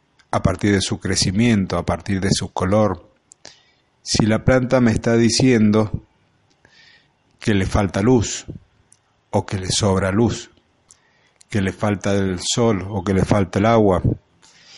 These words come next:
o que el suelo tiene alguna carencia de nutrientes. Va a agarrar la planta, va a tener colores distintos en sus hojas, puede tener un color amarillo en las hojas basales, o el amarillo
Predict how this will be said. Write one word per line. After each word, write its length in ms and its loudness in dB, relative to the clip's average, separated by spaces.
o 180 0
que 100 2
el 80 4
suelo 420 4
tiene 220 2
alguna 400 2
carencia 520 0
de 80 2
nutrientes. 760 -2
Va 260 -2
a 20 0
agarrar 480 -2
la 100 -2
planta, 380 -2
va 80 2
a 40 0
tener 300 -4
colores 460 0
distintos 720 -2
en 80 -2
sus 240 -6
hojas, 500 -2
puede 220 0
tener 200 0
un 320 0
color 380 -2
amarillo 480 2
en 80 0
las 160 -2
hojas 240 -4
basales, 760 -2
o 200 2
el 100 4
amarillo 680 4